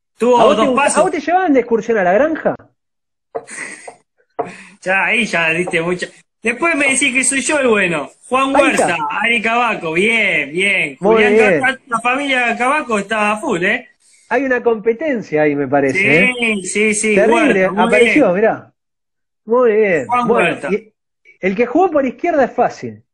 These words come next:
Speaker 2: porque es una, es una, es una gloria de Chicago, es uno de esos jugadores representativos, uno de los que más veces vistió la, la camiseta de Chicago y no es Cristian Gómez.
Speaker 1: Ah.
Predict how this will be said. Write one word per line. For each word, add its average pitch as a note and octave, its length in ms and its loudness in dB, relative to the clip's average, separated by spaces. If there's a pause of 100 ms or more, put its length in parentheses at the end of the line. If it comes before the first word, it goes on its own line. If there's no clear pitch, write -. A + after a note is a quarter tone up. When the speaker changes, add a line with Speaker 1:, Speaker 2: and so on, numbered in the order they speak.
(760)
Speaker 2:
porque F3+ 340 2
es A#3+ 140 -4
una, E3+ 640 2
es G#3 220 -2
una, G3+ 380 2
es - 160 -20
una B3 160 0
gloria F#3 380 4
de C3 120 0
Chicago, C3 480 -2
es D3+ 140 -2
uno A3+ 100 4
de A3 60 2
esos G3 180 -2
jugadores F#3 320 2
representativos, D3 1120 0 (360)
uno G#3+ 180 2
de G#3 80 2
los F#3+ 140 0
que F#3 120 -4
más A3 380 0
veces A3+ 340 0
vistió F3 340 0
la, D#3+ 300 2 (320)
la D3+ 180 0
camiseta E3+ 460 -2
de E3+ 160 2
Chicago G#3+ 460 0
y E3 100 -10
no F#3 140 -4
es G3+ 100 -4
Cristian F3 400 -4
Gómez. G#3 540 -2 (220)
Speaker 1:
Ah. F3 600 0